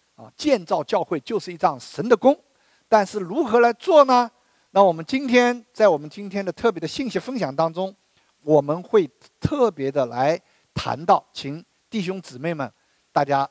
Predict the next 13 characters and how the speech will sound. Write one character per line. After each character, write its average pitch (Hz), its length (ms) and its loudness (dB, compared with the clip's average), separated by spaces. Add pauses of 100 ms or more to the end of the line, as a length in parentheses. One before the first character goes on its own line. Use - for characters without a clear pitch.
(180)
注 262 280 -2
意， 135 160 -8 (440)
凡 175 280 0
有 208 160 -2
耳 156 140 4
听 160 240 -12
的 147 180 -6
就 135 160 -10
当 110 200 -12
听。 113 200 -10 (1900)
我 214 120 8
们 262 100 2
说， 247 380 4